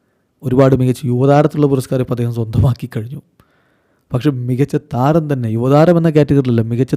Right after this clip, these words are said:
താരം തന്നെ, പോയ വർഷത്തെ മികച്ച താരം തന്നെ ലാമിൻ യമാലാണെന്ന് ഹോർഗെ മെൻഡസ് പറയുന്നു. നിങ്ങൾക്കൊരു പക്ഷേ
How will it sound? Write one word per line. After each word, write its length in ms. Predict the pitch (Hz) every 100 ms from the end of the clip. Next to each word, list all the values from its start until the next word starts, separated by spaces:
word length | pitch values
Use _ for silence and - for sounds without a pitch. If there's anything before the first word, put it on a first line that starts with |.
| 135
താരം 420 | 139 165 156 147
തന്നെ, 300 | 135 127 139 _ _ _ _ _ _ _ _ _ _ -
പോയ 220 | 135 135
വർഷത്തെ 420 | 123 - 123 127
മികച്ച 280 | 120 120 123 120
താരം 300 | 123 147 135
തന്നെ 180 | 127 123 113
ലാമിൻ 280 | 120 123 117
യമാലാണെന്ന് 680 | 113 117 139 131 117 113 113 101 _ _ _ _ _ _ _ _ _ -
ഹോർഗെ 320 | 139 151 143
മെൻഡസ് 380 | 127 123 120 -
പറയുന്നു. 240 | 117 117 143
നിങ്ങൾക്കൊരു 360 | 127 123 123 117
പക്ഷേ 260 | 117 -